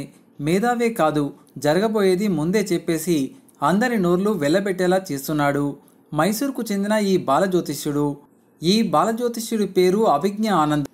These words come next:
ఈ మేధావి రాబోయే ప్రమాదం గురించి ముందుగానే హెచ్చరించాడు. అయితే అప్పుడు ఆ విషయంపై ఎవరూ పెద్దగా ఆసక్తి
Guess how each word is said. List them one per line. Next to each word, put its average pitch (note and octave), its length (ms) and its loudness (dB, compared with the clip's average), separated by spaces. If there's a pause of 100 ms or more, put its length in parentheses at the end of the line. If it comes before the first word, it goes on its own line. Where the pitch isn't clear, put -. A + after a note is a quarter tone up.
(380)
ఈ F#3 120 2 (140)
మేధావి B3+ 440 0 (140)
రాబోయే A#3 360 0 (100)
ప్రమాదం A3 420 0
గురించి G3+ 300 -2 (120)
ముందుగానే G3+ 460 0
హెచ్చరించాడు. D3+ 640 0 (400)
అయితే G#3+ 220 -2 (100)
అప్పుడు A3+ 200 -2 (100)
ఆ - 20 4 (120)
విషయంపై A3 380 -4 (120)
ఎవరూ G3 200 0 (120)
పెద్దగా F#3 300 2 (180)
ఆసక్తి F#3+ 320 -4